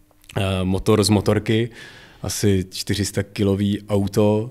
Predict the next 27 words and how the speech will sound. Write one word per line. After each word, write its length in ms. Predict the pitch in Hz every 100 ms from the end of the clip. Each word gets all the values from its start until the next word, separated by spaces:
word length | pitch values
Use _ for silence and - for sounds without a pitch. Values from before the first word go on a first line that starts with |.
| -
s 160 | - -
náhonem 440 | 95 104 104 98
na 80 | 98
všechny 320 | - 101 104
čtyři 420 | - 104 101 107
a 40 | 101
jdeš 340 | 98 98 -
po 200 | - 104
hlíně, 480 | 98 101 104 101 98 - - _ _ -
furt 320 | - 104 92 - -
to 160 | 104 98
jenom 300 | 98 101 92
hrabe 600 | 98 101 107 104 104 104
a 360 | 104 104 101 101 127
<laughs> 100 | 120
máš 240 | 101 -
sekvenci, 720 | - - 120 113 107 117 104 - - - -
to, 160 | - - - - - -
je 60 | -
to 160 | 85
super, 520 | - - 104 104 87
fakt 260 | - 101 95
to 140 | 123
bylo 180 | 95 95
jako 260 | 92 - 95
úplně 300 | 90 98 90
neskutečný. 600 | 92 - 107 92 -